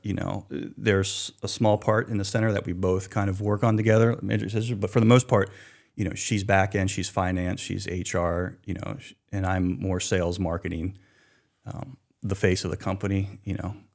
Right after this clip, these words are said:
although she has a, a prettier face than me, but you know, I, I, I stay out in front of it in sales and marketing, 'cause that's my background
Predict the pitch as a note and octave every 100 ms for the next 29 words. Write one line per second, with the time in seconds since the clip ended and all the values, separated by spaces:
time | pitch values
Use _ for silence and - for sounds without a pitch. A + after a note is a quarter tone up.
0 | _ _ _ _ _ - - - F2 -
1 | D#2+ _ G2 - - - G#2 F2 - E2+
2 | - F2 F2 E2 E2 D#2 _ _ _ -
3 | F2 D#2 F2 F2+ F#2 - G2 - F#2+ -
4 | - F#2+ F2 - - - F#2 F2 F2+ E2
5 | D#2 G#2+ A#2+ B2+ A2 F2+ E2+ F2 E2 F2+